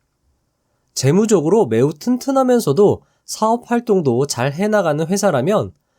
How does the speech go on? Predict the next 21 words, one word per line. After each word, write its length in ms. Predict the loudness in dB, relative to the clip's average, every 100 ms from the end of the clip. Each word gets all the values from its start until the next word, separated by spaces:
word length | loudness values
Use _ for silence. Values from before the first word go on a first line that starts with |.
| _ _
비록 380 | 0 0 0 -4
제 200 | -2 0
아무리 320 | 0 0 -2
심각한 640 | -2 -2 -2 -2 -4 -4
약세장이 560 | -4 -2 -2 0 0 -2
닥친다 440 | -4 -4 -2 -2
해도 440 | -2 0 2 0 -2 _ _ _
주식의 420 | -6 -4 -2 0 0
가치가 440 | 0 -2 0 0
완전히 560 | 0 -2 0 0 0 -4
사라지지 500 | -4 -2 -2 -2 -2
않는다. 480 | 0 -2 -4 -6 -12 _ _ _ _ _ _
진짜 400 | -4 -2 0 -2
특출한 500 | -2 -8 -4 0 2
주식은 540 | 0 -2 0 2 0 -4 _ _
오히려 400 | -2 0 2 2
이와 240 | 2 2 2
반대로 600 | 0 0 0 2 0 -4 _ _ _
약세장이 500 | -4 -2 -2 0 0
지나간 440 | -2 0 2 2 0
뒤 300 | 0 -2